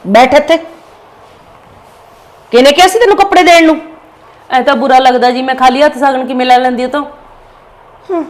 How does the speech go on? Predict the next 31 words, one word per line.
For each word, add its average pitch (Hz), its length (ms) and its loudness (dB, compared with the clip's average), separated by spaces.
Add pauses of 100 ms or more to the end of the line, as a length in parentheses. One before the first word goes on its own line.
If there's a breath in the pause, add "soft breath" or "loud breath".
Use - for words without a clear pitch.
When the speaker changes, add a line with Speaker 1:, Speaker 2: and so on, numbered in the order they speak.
(240)
Speaker 1:
ਜ਼ਿਆਦਾ 160 360 -2
ਕਬੀਲਦਾਰ 170 680 -4
ਨਹੀਂ, 170 120 -6
ਵੱਡੀ 170 400 -8
ਬਣੀ 156 260 -6
ਫਿਰਦੀ 147 480 -8
ਆ। - 40 -14
Speaker 2:
ਸਾਡੇ 233 260 0
ਤਾਂ 262 140 -2
ਇਹ 277 60 2
ਰਿਵਾਜ 262 300 2
ਹੈ 220 140 -4
ਨੀ 208 140 -6
ਗਾ, 247 80 0
ਮੇਰੇ 233 180 0
ਪੇਕਿਆਂ 226 320 -2
ਦੇ 214 100 -2
ਤਾਂ 214 120 0
ਵੀ 226 120 -6
ਇਸ, 220 140 -8
ਕੋਈ 240 160 0
ਸ਼ਗਨ 226 320 0
ਦੇ 226 80 -2
ਕੇ 233 100 -4
ਜਾਵੇ 220 180 2
ਤੇ 220 80 -2
ਉਹਨੂੰ 254 140 -4
ਖਾਲੀ 247 200 0
ਹੱਥ 254 140 -2
ਤੋਰ 240 240 0
ਦਿਓ। 202 120 -6